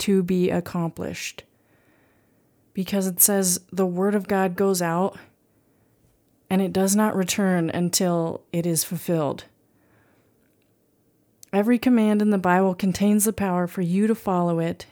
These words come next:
into abundant life. Every word or prophecy from God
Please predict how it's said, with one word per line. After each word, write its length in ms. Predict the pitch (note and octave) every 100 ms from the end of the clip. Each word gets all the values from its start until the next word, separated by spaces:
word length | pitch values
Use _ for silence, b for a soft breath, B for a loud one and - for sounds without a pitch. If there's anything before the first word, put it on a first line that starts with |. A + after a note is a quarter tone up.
| _
into 340 | - F#3+ F#3+ G#3
abundant 460 | F#3 F3+ E3+ E3+
life. 420 | D#3+ D3 C#3+ - - b b b b b b b b b b
Every 240 | F#3 G3+
word 440 | A3+ G#3 G#3 G3+ G3+
or 120 | F3+
prophecy 640 | F3 - G3 F#3 G3 - G3+
from 220 | F#3 G3+
God 420 | F#3 F3 E3+ E3+